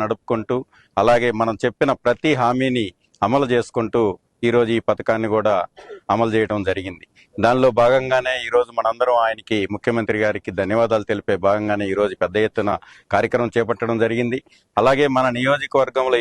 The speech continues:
ఏది కూడా మన శాసనసభ్యులు కాకర్ల సురేష్ గారి ఆధ్వర్యంలో ఈరోజు మనం సిమెంట్ రోడ్లు వేసుకుంటున్నా కూడా జిల్లాలో అత్యధికంగా మన ఈ ఉదయగిరి నియోజకవర్గంలో చేపట్టడం జరిగింది. అలాగే మనకు చిన్న చిన్న బ్రిడ్జెస్ కానీ, టెండర్ వర్క్స్, ఈ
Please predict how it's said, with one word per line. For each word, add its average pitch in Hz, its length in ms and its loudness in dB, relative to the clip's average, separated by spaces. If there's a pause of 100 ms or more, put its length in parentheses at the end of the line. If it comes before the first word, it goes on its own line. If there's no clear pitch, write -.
(100)
ఏది 135 200 -2
కూడా 107 180 2 (260)
మన 110 120 2 (120)
శాసనసభ్యులు 113 720 0 (340)
కాకర్ల 110 420 0
సురేష్ 113 380 -2
గారి 107 220 0
ఆధ్వర్యంలో 117 560 0 (380)
ఈరోజు 127 360 2 (280)
మనం 117 140 2 (360)
సిమెంట్ 135 340 0
రోడ్లు 123 220 2
వేసుకుంటున్నా 127 540 -2
కూడా 117 220 0
జిల్లాలో 135 480 2
అత్యధికంగా 127 680 -2 (420)
మన 120 180 0 (200)
ఈ - 20 -4 (180)
ఉదయగిరి 113 380 0
నియోజకవర్గంలో 104 760 0
చేపట్టడం 104 520 -2
జరిగింది. 82 320 -6 (380)
అలాగే 131 340 2 (480)
మనకు 113 400 0 (100)
చిన్న 139 120 0 (120)
చిన్న 135 180 0 (160)
బ్రిడ్జెస్ 117 500 -2
కానీ, 127 220 0 (500)
టెండర్ 139 320 4
వర్క్స్, - 260 0 (120)
ఈ - 20 2